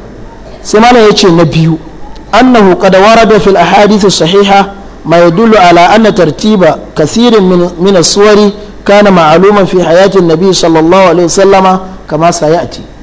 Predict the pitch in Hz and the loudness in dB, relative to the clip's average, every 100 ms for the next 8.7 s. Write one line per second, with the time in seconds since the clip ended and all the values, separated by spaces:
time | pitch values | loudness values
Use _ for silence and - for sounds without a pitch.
0 | - - - - - - - - - 135 | -20 -20 -20 -20 -20 -20 -20 -20 -12 -2
1 | 208 220 185 190 208 262 233 185 226 202 | 0 2 0 0 0 0 0 2 2 2
2 | 180 180 180 156 143 123 104 - - - | 2 2 2 0 -2 -4 -10 -14 -20 -20
3 | - - 185 180 220 233 208 196 202 190 | -14 -4 -2 2 2 2 2 2 0 0
4 | 170 175 175 175 156 143 143 175 170 156 | 0 0 0 -2 -4 -6 -6 -2 0 -2
5 | - - - 175 214 214 220 175 - 190 | -4 -18 -6 0 2 2 2 0 -2 -2
6 | 170 143 139 180 185 156 139 139 139 131 | -2 -4 -2 -2 0 -2 -4 -4 -4 -6
7 | 190 247 - - - - - - 170 254 | -2 -2 -4 -18 -20 -20 -20 -6 0 2
8 | 226 160 190 208 196 196 | 2 2 0 0 0 0